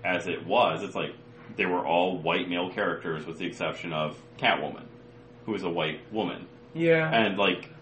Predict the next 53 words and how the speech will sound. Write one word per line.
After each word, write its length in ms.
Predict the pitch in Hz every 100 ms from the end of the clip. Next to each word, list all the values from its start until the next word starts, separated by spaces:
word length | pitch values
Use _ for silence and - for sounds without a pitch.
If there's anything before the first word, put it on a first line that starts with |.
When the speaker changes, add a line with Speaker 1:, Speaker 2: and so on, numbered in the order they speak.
| -
Speaker 1:
I 40 |
Speaker 2:
kinda 120 | 110 101
Speaker 1:
actually, 220 | - 104
I 80 | 110
Speaker 2:
sucks. 80 | 143
Speaker 1:
haven't 380 | 127 98 92 - - - - -
gone 420 | 107 95 90 95 -
and 180 | 95 92
really, 200 | 92 85
like, 200 | 82 76 95
researched 560 | 107 107 - 92 - 87
it 100 | 85
or 60 |
anything 200 | 85 85
like 80 | 85
that, 180 | 87 87
but, 100 | 95
like, 180 | 98 104
if 140 | -
you 60 | 117
have 160 | 127 110
a 40 |
show, 280 | - 98 87
a 60 | 95
more 140 | 101
modern 220 | 95 92 90
show 120 | 101
like 140 | 85 80
Gotham 320 | 80 - 101
or, 80 | 98
like, 100 | 90
the, 340 | 95 87 82 156 -
Speaker 2:
<laughs> 100 | -
Speaker 1:
the 80 |
Arrowverse 460 | 92 113 104 92 90
shows, 480 | - 90 85 85 - - - -
if 140 | 127
you 100 | 135
flip 240 | 139 135 113
some 180 | 131 117
of 140 | 107
them 140 | 104 98
and 100 | 87
some 180 | 107
of 100 | 98
them 160 | 98 92
are 480 | 90 87 85 82 - - - - - -
black, 400 | 104 92 87 - - 98
woman, 680 | 98 92 90 87 82 80 - - - - -
Latino, 500 | 107 95 - 104 87 87
whatever, 400 | 92 139 92 85
it's 100 | -
like, 160 | 87